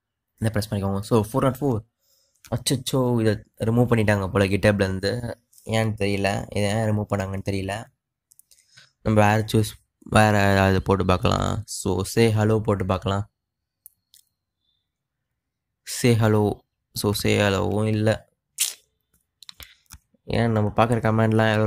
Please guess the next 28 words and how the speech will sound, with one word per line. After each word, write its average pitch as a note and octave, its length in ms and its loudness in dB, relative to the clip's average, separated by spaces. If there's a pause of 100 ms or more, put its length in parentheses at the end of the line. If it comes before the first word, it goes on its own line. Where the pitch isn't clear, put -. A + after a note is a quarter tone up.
ரிமூவ் G#2+ 180 0
பண்ணிட்டு G2+ 240 2
இருக்காங்க, F#2+ 260 0
நம்ம F#2+ 200 0
பா-, - 120 2 (100)
யூஸ் G#2+ 160 -4
பண்ற G2+ 160 -2 (100)
டூல் G2+ 200 4
எல்லாம். F#2+ 220 0 (2250)
ஓகே, G2 220 -4 (300)
இதுக்கு G2+ 220 0
மேல A2 180 2
என்ன G#2+ 180 0
டூல் G2+ 180 0
யூஸ் G2+ 160 -6
பண்ணலாம்? F#2 400 -2 (1700)
So, - 80 -8 (120)
நம்ம G2+ 200 -4
டூல் B2+ 180 -2
யூஸ் A2 160 -6
பண்ண A2 180 -2
தேவையில்ல, G2 320 -2
நம்ம A2 200 -2
வேற G2 140 -2
ஏதாவது G2+ 180 -2
இன்ஸ்டால் - 240 -12
பண்ணலாம் F#2+ 300 -4
டைரக்டா. F#2+ 320 -2